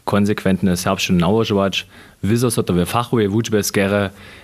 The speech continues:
na wiste ryczne wobroty albo nadawki, e, wobmesuje. Tu kaž a doby tam też ten fachowy podziel, ten sme cyle pod blido padnyć, a role też ten ryczny niveau cyle nie na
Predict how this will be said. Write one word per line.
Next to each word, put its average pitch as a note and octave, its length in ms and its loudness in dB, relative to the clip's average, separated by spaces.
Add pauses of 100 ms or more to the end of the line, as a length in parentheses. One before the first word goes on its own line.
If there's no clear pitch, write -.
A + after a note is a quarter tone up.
(100)
na F2 220 2
wiste F#2+ 420 0
ryczne G#2 340 0
wobroty A2 540 0 (380)
albo F2 240 0
nadawki, F#2+ 640 0 (220)
e, F#2+ 120 0
wobmesuje. A#2+ 760 0 (560)
Tu - 100 -6
kaž F#2+ 220 0
a F#2 60 0
doby F#2 360 2
tam F#2 200 2
też F#2 420 0 (100)
ten F#2+ 200 -2
fachowy G2 580 -2
podziel, F#2 360 0
ten F#2 240 2
sme F#2 200 0
cyle A#2+ 280 0
pod G#2+ 320 -4 (120)
blido A2+ 240 0
padnyć, G2+ 500 0 (480)
a F#2 60 -4
role G#2 220 0
też F#2 200 -2
ten F2+ 260 0 (240)
ryczny A2 260 0
niveau F2+ 340 2
cyle G#2 240 0
nie F#2 240 2
na F2 260 0